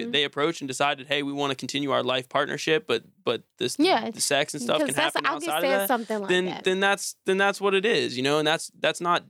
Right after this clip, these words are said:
Speaker 2: disrespectful. That's, that's being respectful. Um, you know, sneaking around, doing it behind people's back, that's where it becomes shady and, and,
Speaker 1: Mm-hmm.
Speaker 2: and it comes down to, it's not a matter of, are you exclusive, are you not exclusive, are you,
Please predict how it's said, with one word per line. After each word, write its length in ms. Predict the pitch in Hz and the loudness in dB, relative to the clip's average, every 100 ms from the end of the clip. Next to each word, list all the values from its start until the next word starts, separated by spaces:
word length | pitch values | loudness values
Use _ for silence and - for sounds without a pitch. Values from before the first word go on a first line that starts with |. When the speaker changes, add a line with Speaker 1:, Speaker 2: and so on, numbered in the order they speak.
| - | -4
Speaker 2:
disrespectful. 760 | 147 151 147 - 156 175 123 110 | -2 -2 -4 0 0 0 -6 -8
That's, 160 | 131 - - | -8 -8 -4
that's 160 | 135 | -4
being 260 | - 165 147 | 0 0 0
respectful. 580 | - - 131 - - - _ _ _ - | -6 -8 -8 -8 -12 -12 _ _ _ -4
Um, 280 | 135 120 139 | -4 -4 -2
you 80 | 131 | -2
know, 100 | 107 | 0
sneaking 340 | 165 165 160 | 0 2 2
around, 380 | 151 151 160 151 | 2 2 0 0
doing 160 | 151 156 | 0 0
it 60 | |
behind 260 | 147 151 156 | 0 0 0
people's 220 | 147 147 | -4 0
back, 280 | 160 147 - | 0 0 -2
that's 240 | 127 156 - | -4 -4 0
where 160 | 147 127 | 0 0
it 180 | 127 - | -4 -8
becomes 340 | 127 135 123 | -2 -2 0
shady 380 | 127 143 151 139 | 0 0 2 0
and, 180 | 127 - | 0 -2
and, 240 | - 254 | -2 0
Speaker 1:
Mm-hmm. 200 | 233 208 214 | -2 -4 -4
Speaker 2:
and 160 | 143 139 | -4 -2
it 240 | 139 - | -6 -10
comes 240 | - 147 143 | -4 -4 0
down 200 | 147 147 | -2 0
to, 200 | 143 - | -4 -4
it's 120 | 131 | 0
not 160 | 156 147 | 2 2
a 40 | |
matter 300 | 135 143 143 | 0 -2 -2
of, 140 | 139 - | -6 -4
are 140 | - 147 | -2 0
you 140 | 139 | -2
exclusive, 500 | 143 - 151 143 143 | -6 -4 -4 -2 -2
are 40 | 139 | -2
you 80 | 131 | 0
not 200 | 143 147 | 0 -2
exclusive, 640 | 139 - 147 139 143 139 | -6 -6 -2 0 0 0
are 120 | 135 | 0
you, 200 | 131 127 | 0 -2